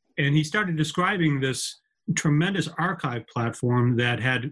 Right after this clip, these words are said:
great response rates. In other words, you could get access to your data really fast. And I, I looked at him and, you know, I, I'm just the marketing guy, and I just kind of put on the, a little bit of a technical hat here. And I just said to him, you know, "Correct me if I'm wrong, but, you know, for,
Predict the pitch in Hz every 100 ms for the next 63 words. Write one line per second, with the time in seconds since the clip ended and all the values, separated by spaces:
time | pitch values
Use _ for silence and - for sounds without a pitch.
0 | 156 110 117 120 131 135 - 165 190 170
1 | 117 95 95 113 127 120 117 - 123 160
2 | 151 165 165 151 135 123 139 127 123 127
3 | 123 - 196 151 92 - - _ _ _
4 | _ _ _ _ _ - 139 143 151 151
5 | 147 196 214 156 143 147 131 117 - -
6 | _ - 120 117 - _ _ 113 - 123
7 | 131 165 - 120 165 165 107 104 101 104
8 | 117 107 107 113 123 117 - 175 - 131
9 | 131 123 120 113 - - 123 123 156 151
10 | 143 131 143 147 135 131 120 156 170 113
11 | 120 120 123 - 143 135 135 120 120 -
12 | - - _ _ 151 135 120 175 185 165
13 | 151 135 160 160 139 131 135 139 131 127
14 | 120 - -